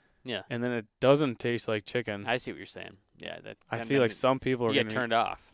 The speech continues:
Speaker 2: Yeah, they're gonna have almost an experience that they wanted it to have or, like, they were dreaming about it to be. And
Speaker 1: Big
Speaker 2: it's
Speaker 1: fat, like, rotisserie chicken.
Speaker 2: A squirrel is not a chicken.
Speaker 1: It's not, by definition.
Speaker 2: Okay, <laughs> yeah, by de-,
Speaker 1: <laughs>
Speaker 2: from whatever source you have.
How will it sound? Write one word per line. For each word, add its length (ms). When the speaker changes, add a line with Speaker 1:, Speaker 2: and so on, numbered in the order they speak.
Speaker 2:
Yeah, 180
they're 120
gonna 180
have 200
almost 280
an 60
experience 540
that 140
they 100
wanted 500
it 140
to 80
have 260
or, 80
like, 140
they 100
were 60
dreaming 400
about 180
it 60
to 80
be. 140
And 80
Speaker 1:
Big 140
Speaker 2:
it's 100
Speaker 1:
fat, 380
like, 240
rotisserie 580
chicken. 360
Speaker 2:
A 80
squirrel 420
is 200
not 320
a 100
chicken. 480
Speaker 1:
It's 140
not, 340
by 120
definition. 600
Speaker 2:
Okay, 120
<laughs> 60
yeah, 60
by 160
de-, 160
Speaker 1:
<laughs> 340
Speaker 2:
from 200
whatever 340
source 400
you 160
have. 340